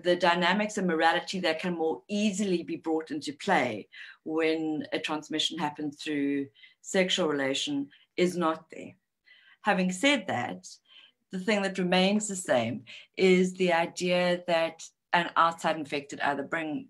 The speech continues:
brings it. So, um, I was kind of interested, Daniel, in, in the notions of,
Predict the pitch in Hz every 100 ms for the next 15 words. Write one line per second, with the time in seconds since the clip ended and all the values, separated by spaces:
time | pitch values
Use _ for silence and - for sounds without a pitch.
0 | - 180 165 - - - 165 156 156 -
1 | - - 165 156 156 - 165 185 165 156
2 | 180 180 165 151 - 156 156 151 147 -
3 | 143 151 151 147 147 160 147